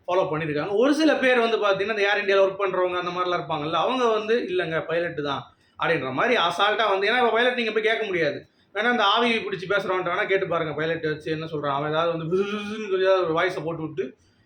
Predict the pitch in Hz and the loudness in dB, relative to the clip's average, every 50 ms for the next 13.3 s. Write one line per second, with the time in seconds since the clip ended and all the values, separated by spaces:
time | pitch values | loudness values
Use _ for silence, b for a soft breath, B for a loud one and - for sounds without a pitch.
0 | b _ - 170 175 175 170 175 175 170 156 170 160 147 160 170 165 - 170 160 | b _ -6 -6 -4 -4 -6 -6 -4 -2 0 0 0 2 0 -2 -2 -2 -4 -4
1 | 160 147 143 156 156 - - 147 143 147 147 160 175 165 143 156 160 165 156 - | -4 -2 -2 -4 -4 -2 -4 -4 -4 -4 -4 -4 -6 -6 -6 -6 -6 -6 -8 -8
2 | - 156 143 135 143 - - - _ _ _ _ _ _ _ _ 147 160 202 - | -8 -6 -6 -6 -6 -8 -10 -14 _ _ _ _ _ _ _ _ -6 -4 -2 0
3 | 220 196 190 190 180 165 156 151 147 147 151 190 214 - - - _ _ _ _ | 2 2 2 2 2 0 0 -2 0 0 0 0 -2 -4 -10 -18 _ _ _ _
4 | _ _ _ - 139 151 165 170 160 170 175 196 240 - - - _ _ - 151 | _ _ _ -4 -2 -2 0 0 -2 -2 -2 -4 -6 -6 -8 -14 _ _ -2 0
5 | 175 214 226 233 240 233 208 185 180 196 196 196 190 180 175 165 147 - - 156 | 0 0 2 0 2 2 4 4 4 4 4 2 2 2 0 -2 -2 -2 -6 -8
6 | 165 175 185 208 220 202 180 175 175 165 156 165 196 202 170 190 170 180 185 185 | -6 -2 -2 0 2 2 2 0 0 0 -2 -2 -2 -4 -6 -4 -2 0 2 4
7 | 180 185 196 214 226 240 208 175 175 185 202 202 170 165 165 180 170 160 147 151 | 4 4 4 4 4 2 2 0 0 -2 -2 -2 -2 0 0 0 0 0 -2 -2
8 | 143 135 135 143 160 156 165 175 190 196 196 170 147 147 147 156 180 175 160 160 | -2 0 -2 0 0 0 0 0 0 -2 -2 -2 -2 -2 -2 -2 -4 -4 -2 -2
9 | 180 208 170 165 190 226 233 240 240 254 262 247 233 220 233 220 196 214 214 208 | 0 2 2 2 2 2 2 2 2 2 2 2 2 2 0 0 0 0 2 2
10 | 208 190 180 175 - 214 190 190 - - - - - 180 185 180 165 156 151 147 | 2 0 0 0 -2 -2 -2 -2 -4 -8 -12 -6 -2 0 0 0 -2 -4 -4 -4
11 | 131 - - - _ - 147 180 202 180 151 143 151 180 202 226 220 196 170 180 | -4 -6 -8 -14 _ -6 -2 0 0 0 0 -2 -2 0 0 0 0 0 0 0
12 | 196 196 185 190 190 190 - - 165 165 175 196 190 175 165 156 139 143 147 151 | 0 0 2 2 0 0 0 -2 -2 0 0 2 2 2 2 0 0 0 0 0
13 | 147 147 - - _ _ | 0 -4 -8 -14 _ _